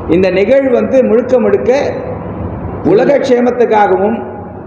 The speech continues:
மக்கள் நன்னாருக்காகவும், அதோடு இல்லாம நமது கலாச்சாரம், நமது சைவம், நமது சமயம், நமது இந்து மதம் இன்றும் தழைத்து ஓங்கி நம்ம எல்லோரும் ஒற்றுமையாக இருந்து இந்த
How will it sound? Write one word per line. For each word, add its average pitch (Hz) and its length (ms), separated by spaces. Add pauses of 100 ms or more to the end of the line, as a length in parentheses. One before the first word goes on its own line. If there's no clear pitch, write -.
(140)
மக்கள் 247 400
நன்னாருக்காகவும், 208 800 (220)
அதோடு 226 320 (100)
இல்லாம 202 320 (240)
நமது 175 260 (100)
கலாச்சாரம், 208 600 (460)
நமது 165 320
சைவம், 202 400 (180)
நமது 165 240 (120)
சமயம், 190 380 (720)
நமது 165 380 (280)
இந்து 226 220
மதம் 196 260 (680)
இன்றும் 214 400 (280)
தழைத்து 220 400 (120)
ஓங்கி 190 260 (200)
நம்ம 165 240
எல்லோரும் 202 340
ஒற்றுமையாக 208 580 (120)
இருந்து 180 300 (600)
இந்த 180 160